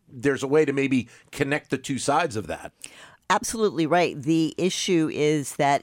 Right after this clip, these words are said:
Speaker 2: if people don't start saving for retirement when they're young, they don't get to benefit from the compound interest and the ability to diversify their investments across a whole variety of different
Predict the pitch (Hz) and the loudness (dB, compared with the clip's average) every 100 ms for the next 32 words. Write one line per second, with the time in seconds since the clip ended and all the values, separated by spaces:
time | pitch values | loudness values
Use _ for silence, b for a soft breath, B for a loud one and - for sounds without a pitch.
0 | - 180 - - - 190 180 143 123 151 | 0 -2 -2 -8 -8 -4 -2 0 0 -2
1 | 165 - - 160 139 - - 151 147 139 | -2 -10 -4 -2 -2 -4 -2 0 0 -2
2 | 139 - 131 127 - 151 139 127 127 123 | -4 -6 -6 -6 -4 -2 -2 -2 -2 -2
3 | 123 151 139 92 - B B B B 156 | 0 2 0 -6 -14 B B B B 2
4 | 151 123 143 143 135 131 151 185 - 127 | 2 0 -4 -4 -4 0 2 2 -2 -6
5 | - - 131 127 - 156 127 143 113 120 | -4 -4 -2 -4 -4 -4 -2 -2 -4 0
6 | 160 170 - 151 143 - - 123 135 127 | 0 0 0 -2 -2 -6 -4 -4 -2 -2
7 | 120 107 B B B 139 170 165 156 147 | -2 -4 B B B 0 2 2 0 0
8 | 139 131 127 147 156 127 170 - 160 - | 0 0 -2 -4 -4 0 -2 -2 -6 0
9 | 139 139 127 123 143 143 - 139 - 139 | 0 0 -4 0 0 0 -6 -8 -8 -10
10 | - 113 - 127 135 123 139 127 151 147 | -6 -6 -6 -2 -2 -2 0 2 2 0
11 | 131 120 123 - 120 131 113 | -2 -4 -6 -6 -6 -6 -6